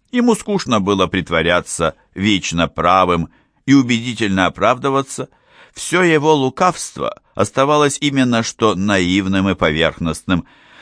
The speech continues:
возможно, потому и срывавшимся в цинические демонстрации. Твардовский объявил Катаеву,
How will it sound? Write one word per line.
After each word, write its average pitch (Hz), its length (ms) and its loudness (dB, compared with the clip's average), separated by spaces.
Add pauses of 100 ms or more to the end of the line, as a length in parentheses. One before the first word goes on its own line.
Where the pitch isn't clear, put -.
возможно, 180 480 0
потому 156 640 -2
и 120 180 -2
срывавшимся 123 960 -2
в - 80 -20
цинические 107 1000 -2
демонстрации. 90 1000 -2 (800)
Твардовский 170 720 0
объявил 104 540 0
Катаеву, 76 720 -2